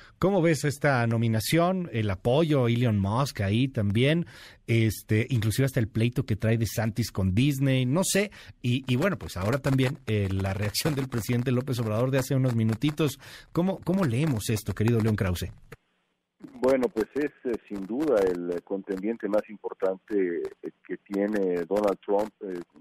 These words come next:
Speaker 2: buscando la candidatura republicana, eso es un hecho. Pero también es un hecho que en este momento Donald Trump está muy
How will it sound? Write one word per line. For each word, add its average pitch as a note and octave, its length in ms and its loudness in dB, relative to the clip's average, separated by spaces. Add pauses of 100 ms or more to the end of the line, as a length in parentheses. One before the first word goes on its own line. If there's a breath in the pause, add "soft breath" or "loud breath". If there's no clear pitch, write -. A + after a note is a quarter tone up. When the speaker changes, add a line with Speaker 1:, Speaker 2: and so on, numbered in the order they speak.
(120)
Speaker 2:
buscando G#2+ 420 -2
la F#2+ 120 0
candidatura F2+ 520 0
republicana, A2+ 680 -2
eso G2+ 260 -4
es - 80 -16
un A2 140 -4
hecho. C#3 300 -4 (540 soft breath)
Pero D#3 180 2
también D#3 340 -2
es D3+ 100 -8
un E3 140 -6
hecho E3 280 -4
que D#3 300 0
en A#2 240 -2
este C#3+ 300 -6
momento C#3 640 -4
Donald A2+ 320 0
Trump B2+ 220 -4
está A2 640 2
muy C3+ 340 -2